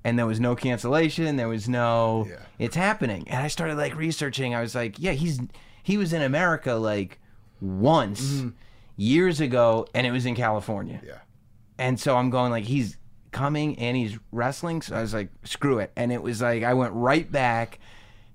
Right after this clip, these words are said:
Speaker 1: to being in high school. I went online. I bought a ticket.
Speaker 2: Mm-hmm.
Speaker 1: I showed up early. I stood in line for the meet and
Speaker 2: <laughs> Yep,
Speaker 1: greet.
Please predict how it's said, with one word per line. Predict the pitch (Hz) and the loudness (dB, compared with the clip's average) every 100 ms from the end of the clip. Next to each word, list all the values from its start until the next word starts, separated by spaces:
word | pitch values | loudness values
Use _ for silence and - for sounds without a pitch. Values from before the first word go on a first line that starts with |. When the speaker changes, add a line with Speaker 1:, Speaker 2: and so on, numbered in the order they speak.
| - | -4
Speaker 1:
to | 110 | -2
being | 123 139 151 | 0 2 2
in | 147 | 2
high | 139 | 0
school. | 131 - 135 127 - - | -2 -2 0 -2 -8 -6
I | 107 | -2
went | 117 147 | 2 4
online. | 151 143 135 139 135 - - - | 6 4 2 2 0 -6 -16 -12
I | |
bought | 101 117 139 | -2 0 2
a | |
ticket. | 135 160 147 160 131 | 2 0 0 -2 -2
Speaker 2:
Mm-hmm. | 127 127 120 | -4 -4 -2
Speaker 1:
I | 113 | 0
showed | 147 156 | 2 4
up | 156 151 | 4 2
early. | 151 147 151 - | 2 2 0 -2
I | - | -4
stood | - - | 0 2
in | 165 | 4
line | 156 160 156 | 6 6 6
for | 160 | 4
the | |
meet | 151 156 156 | 4 4 2
and | 147 | 2
Speaker 2:
<laughs> | |
Yep, | |
Speaker 1:
greet. | 143 151 | 4 2